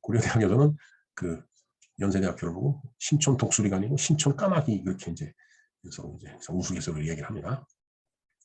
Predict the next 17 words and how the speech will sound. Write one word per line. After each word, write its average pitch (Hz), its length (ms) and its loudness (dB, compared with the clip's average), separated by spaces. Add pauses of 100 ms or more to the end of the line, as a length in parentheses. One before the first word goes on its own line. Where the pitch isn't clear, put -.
(420)
그다음에 147 240 6
이제 80 640 -2
기아 101 180 0
타이거즈 82 440 -8
역시 - 220 -14
호랑이를 73 840 -6
상징 92 300 -4
동물로 73 280 -8
내세웠죠. - 580 -12 (220)
그다음에, 127 260 -2 (680)
어, - 160 -16
케이 117 180 -2
리운성 92 380 0
그룹의 82 340 -6
상징이 87 320 -6
또 80 100 -10
호랑이고 101 540 -8